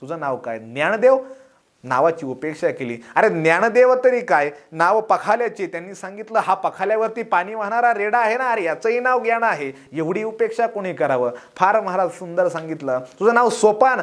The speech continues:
अरे, सोपान म्हणजे, सोपान या शब्दाचा अर्थ होतो शिडी, शिडीने वर जाणं, क्रमाक्रमाने वरती जाणं.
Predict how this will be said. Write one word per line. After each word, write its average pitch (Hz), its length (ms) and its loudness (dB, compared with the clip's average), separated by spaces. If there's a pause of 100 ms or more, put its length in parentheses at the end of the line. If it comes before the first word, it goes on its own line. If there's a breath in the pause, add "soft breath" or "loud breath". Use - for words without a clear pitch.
(160 loud breath)
अरे, 175 120 2
सोपान 185 440 2
म्हणजे, 233 380 4
सोपान 226 440 -2
या 226 140 -4
शब्दाचा 214 440 2
अर्थ 208 200 0
होतो 190 340 0
शिडी, 190 420 0 (200 loud breath)
शिडीने 226 320 2
वर 220 240 6
जाणं, 190 260 0
क्रमाक्रमाने 208 640 0
वरती 185 380 0
जाणं. 170 340 -2